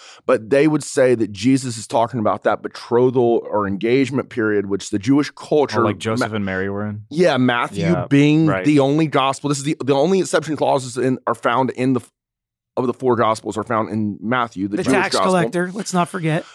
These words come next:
Speaker 1: Um, and, <laughs> and, jeez. And that the betrothal period, which we do know this historically, the betrothal period was seen as incredibly significant,
Speaker 2: Yeah.
Speaker 1: almost as much so, if not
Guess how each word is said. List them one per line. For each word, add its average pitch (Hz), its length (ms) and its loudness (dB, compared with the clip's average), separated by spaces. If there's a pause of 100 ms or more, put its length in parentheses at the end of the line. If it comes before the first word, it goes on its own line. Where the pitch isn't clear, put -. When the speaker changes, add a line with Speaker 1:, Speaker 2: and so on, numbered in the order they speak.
(120)
Speaker 1:
Um, 143 380 2 (100)
and, 147 520 4
<laughs> - 80 -8 (1000)
and, 151 600 0 (460)
jeez. - 260 -14 (440)
And 175 380 2 (160)
that 147 500 0 (680)
the 110 280 4
betrothal 127 680 0
period, 156 220 2
which 214 140 2
we 226 40 0
do 220 140 2
know 160 160 4
this 127 160 0
historically, 113 400 -2
the 120 100 -6
betrothal 147 360 -2
period 123 340 0
was 107 140 -2
seen 135 680 2 (840)
as 123 380 -2
incredibly 143 720 0
significant, 107 720 -4
Speaker 2:
Yeah. 107 160 -2
Speaker 1:
almost 131 600 4
as 113 180 -2
much 113 220 0
so, 113 200 0
if 113 160 0
not 113 280 -2